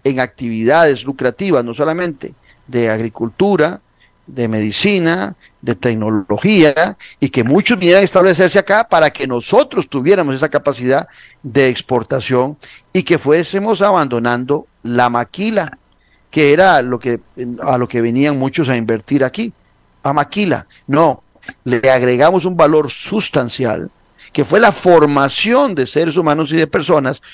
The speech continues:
con grandes capacidades para actividades más sofisticadas que dan un valor agregado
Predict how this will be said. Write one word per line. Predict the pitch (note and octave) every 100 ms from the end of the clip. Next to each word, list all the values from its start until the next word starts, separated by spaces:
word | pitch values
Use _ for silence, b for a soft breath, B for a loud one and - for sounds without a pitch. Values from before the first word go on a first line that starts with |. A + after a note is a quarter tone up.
| B -
con | C3+
grandes | C3+ D#3 E3+ E3+
capacidades | F3 D#3+ D3 C3+ C#3+ D#3+
para | - C#3+ C#3
actividades | C3 C3+ C3 C#3+ G3 F3
más | D3 G3 G3
sofisticadas | F#3+ F#3+ - G#3 A3+ F3 F3 F#3+ b b b _
que | - F#3+ G3 - _ -
dan | D3 E3+ F3
un | F3
valor | F3+ F3+ E3+
agregado | F3+ F3 F3+ F3 E3 D#3